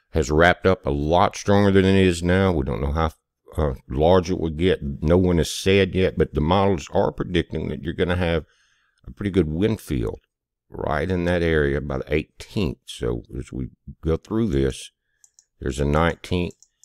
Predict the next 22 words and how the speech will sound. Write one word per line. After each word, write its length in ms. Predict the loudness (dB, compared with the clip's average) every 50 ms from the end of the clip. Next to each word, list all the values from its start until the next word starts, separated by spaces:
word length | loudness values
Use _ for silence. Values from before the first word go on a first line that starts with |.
| _ _ _ _ _ _
moves 280 | -8 -6 -6 -4 0 2
out 200 | 2 2 2 0
westward 560 | -2 0 2 2 2 2 0 -2 -6 -2 0
and 120 | 0 2 2
actually 380 | 2 0 -2 -4 -4 -4 -4
takes 360 | -4 -4 -4 -4 -4 -4 -4
a 60 | -8 -8
dip 340 | -8 -4 -2 -2 -2 -2 -4 -8
back 320 | -4 -2 -2 -2 -2 -4
south 440 | -8 -4 -2 0 2 0 0 -2 -4
in 100 | -4 -4
the 100 | -2 -2
last 340 | -2 -2 -2 -2 -4 -6 -4
couple 240 | -6 -6 -6 -6
of 60 | -16 -10
frames 340 | -6 -4 -2 -2 -2 -4
of 80 | -4 -6
this 180 | -6 -6 -6 -6
model. 300 | -4 -4 -4 -4 -6 -6
Notice 340 | -6 -6 -6 -6 -8 -8
that 220 | -8 -8 -8 -8 -8
loop. 440 | -10 -8 -6 -6 -6 -6 -6 -8